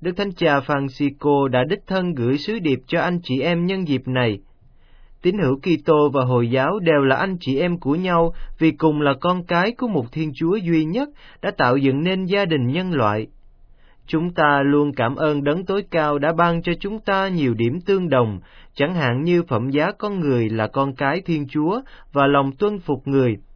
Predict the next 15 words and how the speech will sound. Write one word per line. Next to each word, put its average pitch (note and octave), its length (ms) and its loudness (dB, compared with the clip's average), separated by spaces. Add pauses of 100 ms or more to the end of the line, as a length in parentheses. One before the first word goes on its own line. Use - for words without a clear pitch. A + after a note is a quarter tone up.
(220)
cùng B2 220 0
với D#3+ 200 -2
tình B2 160 0
yêu, D3 400 0
công D3 180 0
lý, D#3 240 0
hòa F3+ 280 0
bình B2+ 240 0
và B2+ 260 2
sứ G3 220 -4
mạng C3+ 300 -2
phục C3 240 -4
vụ B2 180 2
giúp A3 200 -6
đỡ A#2 260 -2